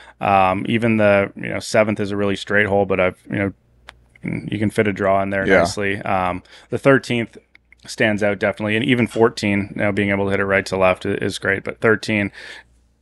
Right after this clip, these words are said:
Speaker 1: hitting it right to left, trying to sneak it around the corner, uh, a little bit is, it's definitely the, the ideal shape.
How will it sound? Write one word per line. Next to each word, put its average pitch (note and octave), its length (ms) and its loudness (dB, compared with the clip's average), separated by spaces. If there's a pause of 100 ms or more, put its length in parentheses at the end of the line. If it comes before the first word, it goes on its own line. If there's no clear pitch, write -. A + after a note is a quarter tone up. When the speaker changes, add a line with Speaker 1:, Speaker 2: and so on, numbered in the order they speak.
Speaker 1:
hitting B2+ 260 2
it A2+ 200 0 (280)
right A#2 180 4
to G#2+ 100 -2
left, G#2 280 4
trying G#2+ 220 0
to G2+ 80 0
sneak A2 300 -4
it G#2+ 60 -4
around G#2 220 2
the G2+ 60 -4
corner, G#2 580 -2
uh, F#2+ 440 4
a - 20 -2
little G2+ 220 2
bit G2 260 4
is, G2 380 -4 (520)
it's - 120 -20
definitely G#2 340 0
the, F#2 240 -2
the - 100 -4
ideal F#2 340 0
shape. F#2 280 0